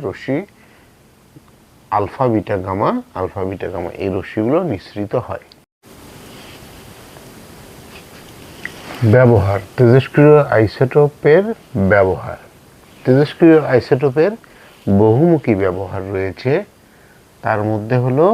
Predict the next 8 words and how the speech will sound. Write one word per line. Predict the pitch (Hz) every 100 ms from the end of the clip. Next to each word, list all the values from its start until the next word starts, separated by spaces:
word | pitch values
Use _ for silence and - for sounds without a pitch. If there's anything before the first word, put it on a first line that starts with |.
| 240 - _ _ _ _ _ _ -
প্রথমত | 123 - 139 151 147 175 180 - 117 110
রোগ | 107 - 95
নির্ণয়। | 85 85 - - - - _ _ _ _ 110
রোগ | 117 151 151 147
নির্ণয়ের | 156 160 156 160 156 147 -
ক্ষেত্রে | 165 165 156 117 110 160 214 - _ _ _ _ _ _ _ _ _
টেকনিশিয়াম | 151 139 160 175 202 - 131 104 98 107 175 240 - _ _ _ _ _ _ -
টিসি | 135 - 110